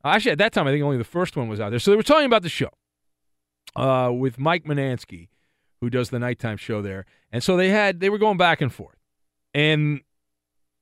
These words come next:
this guy, Alex Reimer, had nothing to say. Uh, he had nothing to say initially, and then he was kinda pressed on to come up with an opinion, and then he called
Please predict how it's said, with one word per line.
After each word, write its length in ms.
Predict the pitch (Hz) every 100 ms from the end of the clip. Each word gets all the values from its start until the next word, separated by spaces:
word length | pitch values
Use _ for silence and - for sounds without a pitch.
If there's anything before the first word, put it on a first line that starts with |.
| -
this 180 | 151 165
guy, 200 | 196 185
Alex 320 | 170 170 -
Reimer, 400 | 135 113 110 104 _ _ _ _ _ _ _ _ _ _ _ _ _ _ _ -
had 180 | 180
nothing 280 | 175 196 -
to 80 | 110
say. 140 | - - _ _ _ _ _
Uh, 240 | 117 120 131
he 100 | 175
had 100 | 165
nothing 220 | 175 170
to 40 |
say 160 | 135 135
initially, 300 | 135 131 123
and 100 | 143
then 60 | 165
he 100 | 160
was 100 | 143
kinda 200 | 180 135
pressed 400 | - 233 - 143
on 200 | 127 123
to 60 |
come 200 | - 156
up 140 | 135 -
with 120 | 117
an 100 | 117
opinion, 500 | 113 214 170 127 117 _ _ _ -
and 240 | 131 135
then 440 | 160 165 160 151 113 _ _
he 480 | - 160 147 139 135 _
called 560 | - 180 175 156 147 131